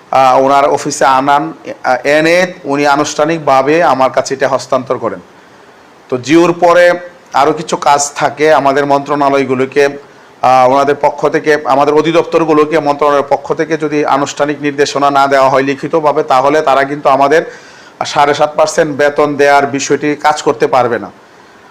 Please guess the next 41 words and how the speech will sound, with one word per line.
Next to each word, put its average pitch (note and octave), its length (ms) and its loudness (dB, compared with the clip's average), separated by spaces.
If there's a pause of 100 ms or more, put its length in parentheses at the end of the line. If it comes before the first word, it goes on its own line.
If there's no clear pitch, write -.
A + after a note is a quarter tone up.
(160)
তো - 60 0
আমি D3 220 2
পরে E3+ 180 2
চিন্তা E3+ 300 0
করলাম D#3 320 2
যে D3 180 4
এটা D3+ 160 2
যদি D#3 240 -4
দ্রুত D3+ 280 -2
সময়ের D3+ 380 2
মধ্যে D#3 260 -2 (100)
চিঠিগুলো E3 640 -2
ওনাদের C#3+ 360 2
মন্ত্রণালয় D3 460 0
থেকে C#3+ 220 -2
অধিদপ্তরে D3 520 0
পাঠানো D3 460 0
না D3 180 4
যায়, C3 260 0 (600)
তাহলে D#3 500 4 (1000)
আমাদের, C#3 560 0 (280)
আহ, C3 340 2
যারা C#3+ 260 4
আছেন C#3 500 0
তারা D3 240 2
বলবেন D3 360 0
যে, C#3+ 80 0
"আমরা C3+ 220 2
অনেক C3+ 260 0
দেরিতে C#3+ 300 -2
চিঠি C#3 280 -10
পেয়েছি, D3+ 440 0
এই D3+ 100 0
মাসে C#3+ 280 0
দেয়া D3 180 4
যাবে D3 280 0
না, D#3+ 120 0
হয়তো C#3 200 -2
আগামী C#3 280 2
মাসে C3 260 0
দেব।" A2 200 -8